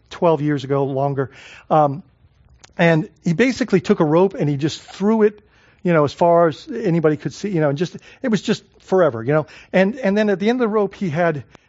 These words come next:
painted, um, and, you know, the, in, in, imagine the rope is, is endless. And at the end of the rope, he, uh, the, the side he was holding on to was about this long, and it was painted red. And he said, you know, I don't know, blood of Christ, whatever. Um,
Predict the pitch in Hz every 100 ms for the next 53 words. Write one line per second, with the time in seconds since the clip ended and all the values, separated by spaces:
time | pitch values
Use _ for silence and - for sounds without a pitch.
0 | _ - 214 208 165 - 165 147 139 233
1 | 311 240 320 285 185 165 - - 302 208
2 | 285 226 220 247 262 233 175 175 185 247
3 | 190 135 214 247 _ - 156 269 170 135
4 | - - _ _ _ _ _ _ 170 175
5 | 185 196 233 208 190 185 180 - 165 170
6 | - 185 233 170 156 170 160 170 160 156
7 | 135 156 151 151 - 135 131 135 139 160
8 | 170 160 143 147 185 143 135 - - 175
9 | 135 131 139 123 113 107 _ _ _ -
10 | _ 156 147 165 151 139 - _ 349 156
11 | 120 135 139 127 - _ _ _ 143 131
12 | - 131 127 - - 151 131 117 - -
13 | _ 165 151 143